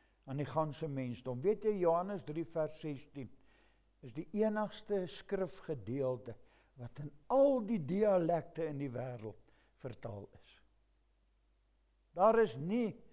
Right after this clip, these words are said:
jy weet, ou kry mos nou 'n land en, en jy kan maar net na Engeland toe gaan, hulle verstaan mekaar nie eers altyd nie. So verskil hulle dialekte.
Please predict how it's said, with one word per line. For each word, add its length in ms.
jy 100
weet, 160
ou 180
kry 200
mos 200
nou 220
'n 80
land 280
en, 240
en 180
jy 180
kan 160
maar 100
net 220
na 120
Engeland 480
toe 100
gaan, 200
hulle 140
verstaan 480
mekaar 540
nie 120
eers 260
altyd 420
nie. 100
So 200
verskil 520
hulle 260
dialekte. 760